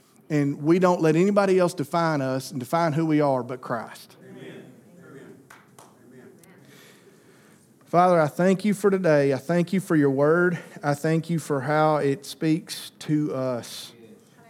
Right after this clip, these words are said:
Speaker 1: Jesus, you are the word. And Father, we worship you today, Jesus. We thank you that you came to us in our hour of need,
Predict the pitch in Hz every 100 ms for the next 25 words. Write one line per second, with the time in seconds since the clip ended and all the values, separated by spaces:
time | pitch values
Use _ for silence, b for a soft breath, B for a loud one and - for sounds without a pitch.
0 | - 123 165 180 170 143 135 - 151 170
1 | 139 156 165 170 175 165 147 127 117 123
2 | 131 143 147 143 151 165 131 147 202 202
3 | 214 196 202 202 175 175 170 147 120 120
4 | 120 107 117 - 139 131 - 180 196 196
5 | 202 214 208 B B B 147 143 151 -
6 | 160 180 196 190 - 156 135 123 - -
7 | b b b b b _ _ - 135 131
8 | 151 156 - 147 151 151 151 131 123 135
9 | 131 123 120